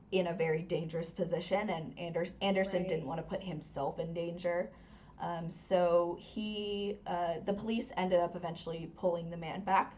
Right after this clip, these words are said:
Speaker 1: um, and so he's still alive because of these players pulled over and stopped and talked to him and helped him. And I just think that's so incredible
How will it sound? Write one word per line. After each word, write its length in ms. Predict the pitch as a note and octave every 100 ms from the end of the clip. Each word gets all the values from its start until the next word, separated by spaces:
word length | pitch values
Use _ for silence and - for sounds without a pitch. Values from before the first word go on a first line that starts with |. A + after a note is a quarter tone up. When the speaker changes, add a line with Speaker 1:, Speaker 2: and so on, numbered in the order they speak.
| - - - - -
Speaker 1:
um, 400 | D#3+ E3 E3 E3 -
and 100 | F3
so 220 | - D#3+
he's 540 | F#3+ F3 E3+ F3+ - - - - -
still 540 | - - - D#3+ F3+
alive 500 | G3 G3 B3+ G3+ E3 F#3+ - F#3+
because 420 | F#3 E3+ G3+ F3+ F3+
of 160 | F3+
these 200 | F3+ F3+
players 500 | - E3+ G3 F3+ F3
pulled 320 | - - F3
over 520 | F3 E3+ E3+ D#3+ E3 - - - - -
and 160 | - F3+
stopped 480 | - E3 E3+ F3 -
and 160 | F3 E3
talked 260 | F3+ E3 -
to 40 |
him 200 | F#3+ E3
and 120 | D#3+
helped 260 | E3 D#3+ D#3
him. 300 | E3 D#3 D#3
And 140 | F3 D#3+
I 100 | E3
just 140 | -
think 160 | - F3+
that's 260 | F3 - -
so 560 | - - - F#3 F3
incredible 680 | F3 F3 E3 D#3+ D#3+ D#3 F3+